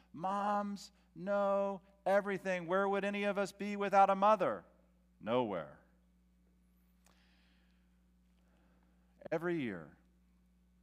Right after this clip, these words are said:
on Mother's Day, we go to God's Word and, and we pick one extraordinary woman from Scripture to look at. And this year,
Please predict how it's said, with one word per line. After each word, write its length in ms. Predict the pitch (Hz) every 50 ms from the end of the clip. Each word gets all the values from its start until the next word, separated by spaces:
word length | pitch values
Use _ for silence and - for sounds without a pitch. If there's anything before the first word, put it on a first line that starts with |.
| _ _ -
on 180 | - 131 135 139
Mother's 320 | 139 131 123 120 113 -
Day, 280 | - 117 101 95 90 87 90 - _ _ _ _ _ _ _ -
we 100 | 110 113
go 240 | 92 - 143 160 185
to 100 | 202 180
God's 340 | 190 185 180 180 160 135
Word 320 | 127 127 123 120 120 117 110
and, 120 | 120 120 - - -
and 180 | 123 127 131
we 140 | 135 135 127
pick 320 | - - 190 190 180 - -
one 580 | 123 120 123 147 175 196 202 202 208 202 202 185 - - - - -
extraordinary 1800 | 190 202 202 202 - - - - - 180 196 196 185 - - 160 170 180 185 180 170 175 175 170 165 165 165 165 165 160 165 165 156 156 147 - - -
woman 380 | 120 135 135 120 104 92 82 78 80 - - _ _ -
from 140 | 127 135
Scripture 560 | 127 - - 143 127 101 - - - 90 85 - _ _ _ _ _ _ _ _ -
to 120 | - 139
look 260 | 135 131 131 123 -
at. 220 | 110 90 80 - - _ _ _ _ _ _ _ _ _ _ _ - - _ -
And 140 | 120 131 131
this 280 | 180 208 196 - -
year, 380 | 180 160 151 143 131 131 131 127